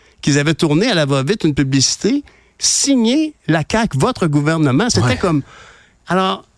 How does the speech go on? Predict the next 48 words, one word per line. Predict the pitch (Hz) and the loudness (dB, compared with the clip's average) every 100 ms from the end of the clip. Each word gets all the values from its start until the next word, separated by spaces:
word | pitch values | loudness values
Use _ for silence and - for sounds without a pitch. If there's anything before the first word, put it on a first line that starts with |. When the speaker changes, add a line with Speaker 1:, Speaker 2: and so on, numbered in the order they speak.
| _ _ _ _ _ - | _ _ _ _ _ -2
Speaker 1:
un | 202 | 0
moment | 202 214 | 2 0
donné, | 220 262 339 | 2 2 2
pour | 190 196 | 0 0
être | 202 180 | 0 0
une | 165 | 2
bonne | 143 190 185 | 2 0 0
femme | - - 175 180 | -2 -2 0 2
d'État, | 151 131 139 135 | 0 0 -2 -2
pour | 143 | -2
être | 143 | 0
un | 147 | 0
bon | 131 147 | 0 0
homme | 147 160 160 | 0 0 -2
d'État, | 110 101 - 143 165 - - - - - | -2 -2 0 0 0 -6 -16 -20 -20 -6
il | 139 | -2
faut | - 294 | 0 0
s'élever | - 202 170 185 277 | 2 0 0 0 0
au-delà | 151 135 131 135 156 180 | 0 0 0 0 0 0
de | 135 | -2
son | 117 139 131 | -2 0 0
intérêt | 123 131 120 135 | 0 -2 -4 -6
personnel. | - - 180 160 135 139 - | -6 -2 0 2 2 -2 -2
Speaker 2:
Ouais. | 117 104 - _ | -2 -2 -6 _
Speaker 1:
Et | - | -4
c'est | - | -2
ça | 92 160 | 0 0
qu'on | - - | -2 -2
sent | 107 92 | -2 0
pas, | - 120 | 0 0
là. | 87 - _ | -2 -8 _
Partout | 135 - - | -6 -2 -2
à | 135 | 0
la | 104 | -2
caq, | 170 143 | -4 -4
tout | - | -2
le | 147 | 0
monde | 190 185 | 0 0
capote. | 127 240 277 - - - - - - | -2 -2 -4 -8 -18 -18 -20 -18 -2
Puis | 196 | -2
je | |
parlais | - 190 233 | 0 0 0
de | 208 | 0
Bernard | 180 180 180 | 0 0 0
Drinville | 170 170 254 | 0 0 0
tout | - | 0
à | 170 | -2
l'heure. | 277 | 0